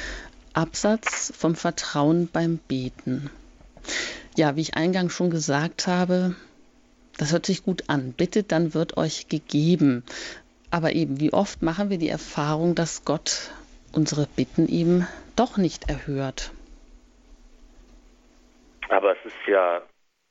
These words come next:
Speaker 2: eine großartige, wunderbare Zusicherung, die uns hier gemacht wird. Ähm, vor dem Hintergrund auch des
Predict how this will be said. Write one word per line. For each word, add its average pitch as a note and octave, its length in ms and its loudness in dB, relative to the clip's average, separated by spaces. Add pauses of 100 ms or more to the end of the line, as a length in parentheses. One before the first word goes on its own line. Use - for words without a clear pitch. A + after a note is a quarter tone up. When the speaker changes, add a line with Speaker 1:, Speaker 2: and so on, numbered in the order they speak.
(320)
Speaker 2:
eine F#2 260 -4
großartige, F#2+ 1300 2 (500)
wunderbare G#2 840 0 (140)
Zusicherung, G#2+ 720 -2
die F#2+ 100 0
uns F#2 160 2 (120)
hier G2+ 120 2
gemacht F#2 520 -2
wird. B2+ 280 -2 (1400)
Ähm, F2+ 720 -2 (320)
vor G#2+ 140 4
dem F#2 140 -6
Hintergrund G#2+ 520 0
auch F#2 200 2
des G2 120 -12